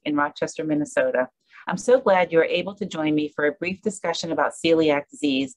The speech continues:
and the role of diagnostic testing algorithms. Before beginning the presentation, I will disclose that I have served as a member of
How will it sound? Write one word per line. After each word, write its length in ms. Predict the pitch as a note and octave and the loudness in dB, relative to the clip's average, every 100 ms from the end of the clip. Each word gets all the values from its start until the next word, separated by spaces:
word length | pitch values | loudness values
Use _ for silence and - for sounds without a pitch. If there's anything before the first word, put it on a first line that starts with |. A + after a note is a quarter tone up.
| - | -6
and 120 | D#3 | -2
the 60 | D3+ | 2
role 240 | D#3 E3+ | 4 4
of 80 | E3+ | 4
diagnostic 720 | D3 D3+ D3+ C#3+ D3 - - | 0 0 0 -2 -2 -8 -8
testing 400 | - D3 - C3+ | -6 -6 -6 -4
algorithms. 760 | C3 C3+ C3 C3 - - - - _ _ _ _ _ _ _ _ | -2 -2 -2 -4 -4 -8 -12 -18 _ _ _ _ _ _ _ _
Before 280 | G3+ G3 C4 | -4 4 4
beginning 340 | C4 B3+ A#3+ | 6 2 4
the 80 | A#3 | 4
presentation, 880 | A#3 G#3 G#3 G3+ E3+ D3+ - D3+ D3 D#3+ | 4 -2 0 0 2 2 2 0 0 0
I 60 | |
will 180 | D#3+ D#3+ | 2 2
disclose 560 | D#3 - F3+ F3 E3 D#3+ | 0 -6 0 4 4 2
that 100 | D3 | -2
I 80 | |
have 160 | D3+ D3 | -4 -6
served 320 | - F3 F#3+ | -2 -2 2
as 140 | F3 D#3+ | 2 2
a 60 | |
member 480 | D3+ F3 F#3 D3 C#3 | 0 -2 0 0 0
of 120 | - | -2